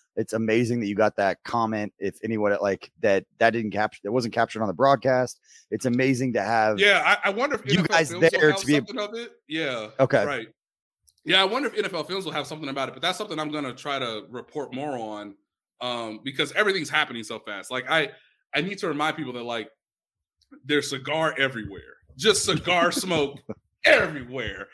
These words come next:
Speaker 2: Uh, there's confetti. There's obviously the guys with the commemorative caps, the T-shirts. Um,
Speaker 1: Mm-hmm.
Speaker 2: guys are celebrating. You know, there's, um, family members. There's, you know, uh,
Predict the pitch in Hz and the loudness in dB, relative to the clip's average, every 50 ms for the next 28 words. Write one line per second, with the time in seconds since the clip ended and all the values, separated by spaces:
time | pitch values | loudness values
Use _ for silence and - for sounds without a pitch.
0 | - _ _ _ - 165 175 165 156 151 165 165 151 160 - 143 139 - - 214 | -20 _ _ _ 2 4 6 6 4 4 2 0 -2 -2 -6 -8 -8 -8 -4 0
1 | 220 214 190 147 131 123 131 147 147 139 131 131 - _ _ _ _ - 160 165 | 0 0 0 0 -4 -4 -4 -4 -4 -4 -6 -10 -16 _ _ _ _ -4 -4 -4
2 | 156 160 151 147 147 151 156 147 143 - - - 156 147 143 139 131 131 - - | -4 -6 -10 -8 -4 -4 -4 -4 -6 -8 -16 -10 -6 -6 -6 -6 -8 -12 -10 -6
3 | 170 175 170 165 165 - - - 107 - - 160 170 165 156 - 160 160 160 151 | -4 -2 -2 -2 -4 -6 -14 -20 -20 -18 -16 -14 -14 -12 -10 -6 -4 -2 -2 -2
4 | 147 151 - - _ _ _ _ _ _ _ _ _ - 143 147 147 143 139 131 | -4 -6 -12 -18 _ _ _ _ _ _ _ _ _ -6 -4 -4 -4 -4 -6 -6
5 | - 90 196 196 190 170 160 143 131 127 - 185 190 190 185 180 196 190 185 185 | -6 -6 -4 -2 -2 -2 -4 -4 -8 -6 -4 -2 -2 -2 -2 0 -2 -2 -2 -4
6 | 180 165 - _ _ _ _ _ 151 147 143 135 135 156 160 147 135 - - - | -10 -12 -16 _ _ _ _ _ -6 -6 -4 -4 -4 -4 -4 -4 -6 -8 -14 -10
7 | - 139 135 131 123 117 110 107 101 - _ _ 220 233 233 214 180 151 139 127 | -8 -6 -4 -4 -4 -6 -8 -12 -16 -20 _ _ 2 2 2 2 0 -2 -4 -4
8 | 117 107 104 101 107 131 151 156 147 135 131 - - - _ 160 156 135 123 117 | -8 -8 -12 -14 -10 -6 -4 -4 -4 -4 -6 -12 -16 -16 _ -10 -8 -6 -6 -6
9 | 113 110 110 107 107 113 120 123 117 117 117 113 110 107 104 104 | -6 -8 -10 -10 -10 -8 -6 -6 -4 -4 -6 -6 -6 -8 -10 -12